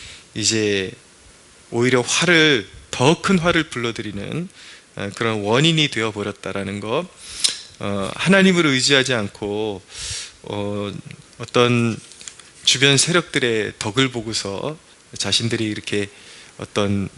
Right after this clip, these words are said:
독립을 이루고 자유해질 수 있을 것이라고 그렇게 생각했던 그 꿈과 기대가 완전히 수포로 돌아간다라는 것은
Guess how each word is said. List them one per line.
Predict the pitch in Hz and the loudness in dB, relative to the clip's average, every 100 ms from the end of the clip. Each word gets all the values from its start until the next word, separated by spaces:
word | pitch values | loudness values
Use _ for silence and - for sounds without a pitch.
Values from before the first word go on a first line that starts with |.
| - | -2
독립을 | 127 131 139 127 120 | 4 6 6 4 2
이루고 | 113 110 | 0 -2
자유해질 | - 113 123 131 127 | -2 0 2 0 2
수 | 113 120 | 0 2
있을 | - - | -2 -2
것이라고 | 113 - 107 104 | -2 -2 -4 -6
그렇게 | 98 117 - 110 - - - - | -8 -8 -4 -4 -4 -14 -16 -4
생각했던 | - 170 165 - - 127 | 0 2 2 0 -4 -4
그 | 113 120 | -4 -6
꿈과 | - 170 156 139 | 0 2 4 2
기대가 | - 107 101 98 | 0 -6 -4 -4
완전히 | 95 104 104 | -6 -6 0
수포로 | - - - 170 | 0 0 -2 0
돌아간다라는 | 151 147 127 117 113 113 110 | 0 0 0 -2 -4 -4 -4
것은 | 107 - 175 | -2 -2 -2